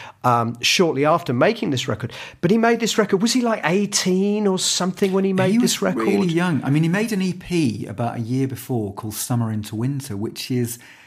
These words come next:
Speaker 2: still my favourite thing that he's ever done. And he always claimed that he got the deal because he'd read that Mike Allway idolised Doherty Collum and John Martyn. So he put together a demo <laughs> that combined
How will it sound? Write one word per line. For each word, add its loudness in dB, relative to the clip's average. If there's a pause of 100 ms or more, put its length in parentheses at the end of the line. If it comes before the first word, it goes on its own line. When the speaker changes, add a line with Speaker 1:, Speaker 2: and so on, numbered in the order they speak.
(200)
Speaker 2:
still 4
my -2
favourite -2
thing -2
that 0
he's -6 (140)
ever -4
done. -6 (600)
And 2 (340)
he 2
always 4
claimed -2
that -6
he -4
got -2
the -6
deal 0
because -10
he'd -4
read -4
that -10
Mike 0
Allway -4 (140)
idolised -2
Doherty -4
Collum -6
and -4
John -6
Martyn. -6 (300)
So 2
he -6
put -4
together 0
a -2
demo 2
<laughs> -10
that -6
combined 2